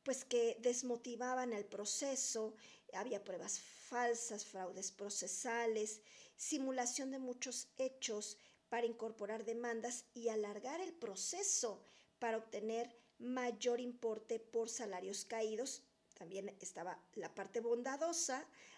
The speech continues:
a favor del trabajador, pero la parte que no es tan bondadosa en contra del trabajador, porque también tenía, eh, vicios de actuación. Había distorsión de la oralidad en dictados de audiencias,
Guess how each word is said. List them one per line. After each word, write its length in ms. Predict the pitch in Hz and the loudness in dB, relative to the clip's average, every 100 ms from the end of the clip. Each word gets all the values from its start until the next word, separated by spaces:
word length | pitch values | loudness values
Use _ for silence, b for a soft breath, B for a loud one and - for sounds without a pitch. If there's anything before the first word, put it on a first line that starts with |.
| B | B
a 160 | 190 | -4
favor 500 | 190 196 202 233 247 - | -2 -2 0 0 0 0
del 200 | 226 220 | 0 2
trabajador, 560 | 240 233 240 233 254 254 | 0 0 0 0 0 0
pero 180 | 226 | -2
la 140 | 185 175 | -2 -4
parte 240 | 185 233 | -8 -8
que 120 | 233 | -8
no 180 | 196 196 | -6 -4
es 200 | 196 - - | -4 -6 -2
tan 300 | 247 247 262 - | 0 0 -4 -8
bondadosa 680 | 208 190 180 196 - 214 - B B _ | -6 -4 -4 -4 -4 -4 -10 B B _
en 220 | 233 240 214 | 2 2 0
contra 520 | - 233 233 226 - | 2 2 0 -6 -6
del 280 | 202 220 214 | -6 -4 -4
trabajador, 520 | 208 180 160 165 214 | -4 -6 -4 -4 -6
porque 160 | 202 - | -8 -12
también 400 | - 185 240 247 - | -10 -8 -8 -10 -14
tenía, 400 | 143 175 214 214 B B B _ - | -10 -6 -6 -6 B B B _ -6
eh, 460 | 190 - - - - _ _ | -4 -4 -8 -14 -18 _ _
vicios 480 | 254 311 - 233 220 | 0 2 4 2 0
de 80 | 190 | -4
actuación. 520 | - - - - - - _ B B B B B | -4 -4 -2 -2 -6 -14 _ B B B B B
Había 300 | 254 277 311 | 0 4 2
distorsión 920 | 330 - 285 240 - - 254 269 277 | 2 0 0 0 0 2 0 0 -2
de 100 | 226 | 0
la 120 | 208 196 | 0 0
oralidad 640 | 196 190 196 202 214 269 - | -2 -2 -2 0 -2 -4 -4
en 320 | 220 208 208 | -2 0 -2
dictados 540 | 202 196 - 202 196 190 | -4 -8 -4 -4 -2 -4
de 80 | |
audiencias, 1040 | 160 196 233 269 262 254 240 208 214 - | -6 -4 4 4 4 2 0 0 0 -4